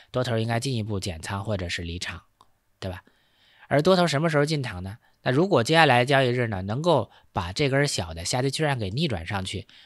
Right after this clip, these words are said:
对吧？在下跌线的右侧再去进场，加仓也好，建仓也好，对吧？那么现在呢？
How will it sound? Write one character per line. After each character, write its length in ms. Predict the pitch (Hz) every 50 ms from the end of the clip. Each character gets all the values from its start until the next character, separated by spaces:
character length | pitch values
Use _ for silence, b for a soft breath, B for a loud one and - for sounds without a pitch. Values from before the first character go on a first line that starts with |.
| B B B B _ _ _ _ _ _ _ _ _ _ _
对 120 | - 107
吧？ 100 | 101 - -
在 320 | - 127 123 117 113 110
下 200 | 107 - 151 143
跌 120 | 147 156
线 160 | 143 156 151 139
的 80 | 135
右 240 | 160 208 226 175 117
侧 200 | - - - 101
再 200 | 98 113 101 95
去 260 | - - 104 95 90
进 220 | 90 - 110 98 92
场， 200 | - - - - - - _ _ _ _ _ _ _ _ _ -
加 180 | - 123 123
仓 240 | 123 - 120 117 104
也 80 | 101 104
好， 220 | - 92 85 85
建 240 | - - 127 107 98
仓 180 | - 95 92
也 80 | 95 92
好， 240 | - - 87 - - _
对 140 | - - 98
吧？ 160 | 98 92 - - b b b b b b b _
那 80 | -
么 40 | 147
现 180 | 143 - 175 170
在 160 | 170 160 147
呢？ 180 | 139 127 123